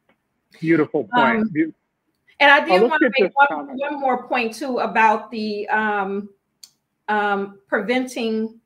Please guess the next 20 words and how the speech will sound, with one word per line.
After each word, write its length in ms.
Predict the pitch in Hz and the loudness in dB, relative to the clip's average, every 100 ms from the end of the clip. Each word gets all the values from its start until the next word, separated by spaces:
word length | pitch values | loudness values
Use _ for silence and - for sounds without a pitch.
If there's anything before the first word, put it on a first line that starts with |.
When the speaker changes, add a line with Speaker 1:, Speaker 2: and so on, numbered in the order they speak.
| - | -12
Speaker 2:
yourself 680 | 208 220 214 - 214 208 | -6 -4 -4 -4 -2 -2
from 160 | - 208 | -4 -6
being 300 | 202 208 208 | -4 -6 -6
kinda 300 | 226 196 175 - | -6 -6 -6 -6
ousted. 520 | 196 214 - 285 - - _ _ | -8 -8 -8 -8 -8 -12 _ _
One 480 | - 214 277 311 302 - | -6 2 2 2 -6 -16
way 320 | 196 214 226 | -10 -4 -4
that 240 | 226 220 - | -4 -6 -8
you 100 | 233 | -10
can, 260 | 233 214 190 _ | -6 -6 -6 _
one 440 | 208 254 285 277 277 _ _ _ _ | -6 0 0 -2 -12 _ _ _ _
actual, 960 | 214 220 220 - 233 214 208 208 208 214 _ _ _ _ _ _ _ _ | -2 -2 -2 -6 -4 -2 -2 0 -2 -6 _ _ _ _ _ _ _ _
um, 720 | 214 208 202 196 190 190 - _ _ _ _ _ _ _ | -4 0 0 0 -2 -8 -12 _ _ _ _ _ _ _
something 420 | - 285 285 262 | -2 -2 -2 -4
that 180 | 254 240 | -4 -6
you 80 | 269 | -10
can 180 | 254 220 | -8 -6
put 240 | 277 247 | -6 -6
into, 640 | - 220 220 262 208 208 196 | -6 -10 -8 -6 -6 -6 -8
um, 560 | 196 185 175 170 180 214 | -8 -6 -6 -6 -10 -14